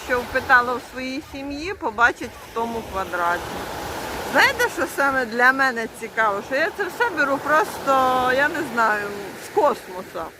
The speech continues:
Дуже багато речей, які просто тако говоряться.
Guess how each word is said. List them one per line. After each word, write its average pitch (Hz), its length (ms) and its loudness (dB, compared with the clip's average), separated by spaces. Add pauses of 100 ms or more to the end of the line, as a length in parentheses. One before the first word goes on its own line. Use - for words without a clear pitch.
Дуже 262 340 0
багато 214 480 2
речей, 440 480 -2 (920)
які 240 300 0
просто 262 640 2
тако 220 640 -2 (460)
говоряться. 302 920 4